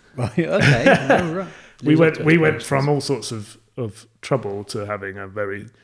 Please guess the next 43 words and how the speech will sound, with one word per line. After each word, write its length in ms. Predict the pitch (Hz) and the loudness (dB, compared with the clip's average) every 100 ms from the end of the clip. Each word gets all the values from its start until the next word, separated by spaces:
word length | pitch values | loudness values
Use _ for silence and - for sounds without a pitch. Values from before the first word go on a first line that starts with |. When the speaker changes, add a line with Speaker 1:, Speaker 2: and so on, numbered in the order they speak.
| _ _ _ - | _ _ _ -18
Speaker 2:
um, 280 | 101 92 98 | -16 -16 -16
simple 600 | - 113 95 107 95 98 _ _ _ _ _ _ | -14 -12 -14 -14 -16 -16 _ _ _ _ _ _
system. 340 | - 113 - 95 | -12 -12 -12 -8
But 180 | 117 - - _ _ _ - | -8 -8 -20 _ _ _ -6
I 60 | |
suppose 260 | 139 190 156 | 2 4 4
when 120 | 165 | 2
I 40 | 151 | 0
say 140 | 139 | -2
it's 120 | 104 - | -2 -6
simple, 300 | 120 117 98 | -6 -8 -8
it's 100 | - | -8
because 580 | 127 - 165 123 110 - - - _ - _ _ _ _ | -10 0 2 2 -2 -14 -20 -20 _ -20 _ _ _ _
when 300 | 180 139 139 | -10 -2 0
you're 100 | 135 | 0
building 260 | 131 131 113 | 0 -2 -2
an 60 | |
I 120 | 110 110 | -2 0
O 60 | |
S 180 | 117 - | -2 -4
app, 200 | 107 101 | -6 -6
a 40 | 110 | -4
lot 200 | 127 127 | -4 -4
of 100 | 120 | -6
the 60 | |
configuration 600 | 120 110 110 107 110 107 98 | -8 -8 -6 -4 -4 -6 -10
is 100 | 95 | -12
in 260 | 117 110 | -12 -10
the 60 | 104 | -12
project. 540 | - 113 127 - _ _ _ _ _ _ - | -10 -10 -10 -12 _ _ _ _ _ _ -16
So 380 | 117 107 101 104 _ - | -8 -8 -8 -12 _ -16
when 220 | 127 127 | -10 -8
you're 120 | 110 | -8
calling 380 | 107 120 110 104 | -8 -8 -6 -6
a, 240 | 101 101 - - | -10 -12 -16 -18
an 120 | 110 | -10
I 120 | 110 | -6
O 80 | 107 | -6
S 160 | 107 110 | -6 -10
app 200 | - - | -10 -6
build, 380 | 107 92 98 | -6 -6 -12
you're, 340 | 107 104 101 101 _ _ _ _ _ _ _ - | -10 -8 -8 -12 _ _ _ _ _ _ _ -14
um, 260 | 101 98 | -12 -12